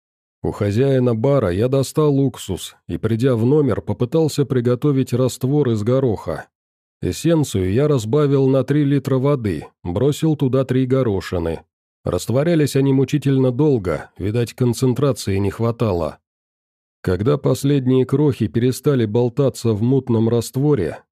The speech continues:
я за неимением соды отковырял и звездку со стены и бросил в раствор. Полученное зелье процедил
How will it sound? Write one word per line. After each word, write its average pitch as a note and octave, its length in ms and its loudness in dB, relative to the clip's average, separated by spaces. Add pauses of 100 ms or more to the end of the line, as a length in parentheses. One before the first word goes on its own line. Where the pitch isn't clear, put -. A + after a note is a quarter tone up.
я B2 220 2
за D3 160 2
неимением D3 640 2
соды C3+ 360 0
отковырял C3 680 0
и B2+ 40 2
звездку A#2 640 -2
со G#2+ 160 -2
стены B2+ 460 0
и D#3 200 -2
бросил B2 520 0
в A2 80 0
раствор. G#2+ 640 -2 (600)
Полученное A#2+ 640 0
зелье G#2+ 460 0
процедил A2 720 -2